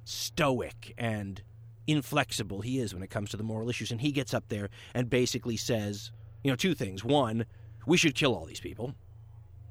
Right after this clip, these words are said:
And two, he im-, he implies that Julius Caesar might have been in on the plot. And there's a lot of people saying Crassus might have been in on the plot. Again,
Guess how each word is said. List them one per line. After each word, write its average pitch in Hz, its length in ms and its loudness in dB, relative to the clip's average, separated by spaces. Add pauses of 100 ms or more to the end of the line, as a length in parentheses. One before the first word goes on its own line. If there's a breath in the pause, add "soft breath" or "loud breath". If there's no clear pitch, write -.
(140)
And 139 160 4
two, 131 460 8 (220 loud breath)
he 160 160 8
im-, 160 160 4
he 165 180 8
implies 135 400 6
that 127 80 0
Julius 120 380 6
Caesar 110 280 0
might 95 160 -4
have 90 60 -6
been 98 140 -2
in 92 100 -4
on 87 120 -4
the 87 60 -6
plot. - 320 -2
And 147 100 8
there's 160 260 8 (240 loud breath)
a 127 60 6
lot 160 160 12
of 175 60 8
people 180 220 8
saying 185 300 10
Crassus 226 440 10
might 123 160 8
have 110 80 2
been 117 120 4
in 110 120 2
on 110 100 0
the 104 80 -4
plot. 113 240 0
Again, 165 320 4